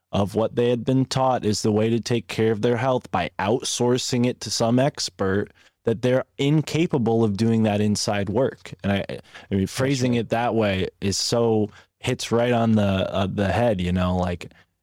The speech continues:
Speaker 1: health
Speaker 2: tells
Speaker 1: is
Speaker 2: you
Speaker 1: an
Speaker 2: why they're
Speaker 1: inside job.
Speaker 2: attacking you too.
Speaker 1: Yeah.
Speaker 2: Yeah. It, te-, it tells you why they're attacking you, because there's this instinct in humans to become tribalistic, especially in times of stress and, and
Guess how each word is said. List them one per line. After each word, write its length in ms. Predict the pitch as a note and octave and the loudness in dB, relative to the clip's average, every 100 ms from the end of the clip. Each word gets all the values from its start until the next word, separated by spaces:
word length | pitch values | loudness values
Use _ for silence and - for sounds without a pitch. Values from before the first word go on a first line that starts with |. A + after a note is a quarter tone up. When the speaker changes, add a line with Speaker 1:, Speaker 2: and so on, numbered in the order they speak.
| _ _ _ - | _ _ _ -4
Speaker 1:
health 200 | C3 D3+ | -4 -2
Speaker 2:
tells 120 | E3 | -4
Speaker 1:
is 80 | B2+ | -4
Speaker 2:
you 80 | A#2+ | -4
Speaker 1:
an 80 | A#2+ | -4
Speaker 2:
why 60 | |
they're 160 | C3+ C3 | -2 -2
Speaker 1:
inside 160 | A#2 | -2
job. 20 | D3+ | -2
Speaker 2:
attacking 240 | C#3 B2+ | 0 0
you 100 | A2+ | 0
too. 320 | - C3+ A#2+ - _ _ | 0 -2 -4 -6 _ _
Speaker 1:
Yeah. 220 | - C#3 B2+ | -2 -2 0
Speaker 2:
Yeah. 180 | B2 | 2
It, 120 | A2 - | 2 0
te-, 80 | |
it 180 | C#3 C3 | -2 -2
tells 200 | C#3+ C#3+ | 0 0
you 60 | C3 | 2
why 120 | C3 | 2
they're 140 | C3 A#2+ | 2 0
attacking 400 | - C#3 C#3 A#2 | 0 -2 0 -2
you, 60 | |
because 420 | G#2+ A#2 A#2+ A2+ - _ _ _ _ - | -2 -2 -2 -4 -8 _ _ _ _ -4
there's 140 | C#3+ | -2
this 140 | B2 C3 | -2 -2
instinct 440 | D#3+ E3 - B2+ A#2+ | 0 0 2 0 0
in 100 | A#2 | 0
humans 440 | B2+ C#3+ A#2+ G#2 | 2 2 2 -2
to 100 | G#2 | -2
become 320 | G#2 - A2+ | -2 0 0
tribalistic, 800 | - B2 A#2 G#2 G#2+ - D#2+ - | 2 0 2 2 0 -2 -6 -6
especially 500 | F#2+ - D3 - C3 | -4 -2 -2 0 0
in 120 | A2 | 0
times 320 | G2+ A2 G#2+ | 0 0 2
of 100 | G2+ | 0
stress 420 | - - G2+ - - | -4 -2 -2 -2 -2
and, 200 | F#2+ F#2 | -2 -2
and 340 | G2 F#2 F2 | 0 0 0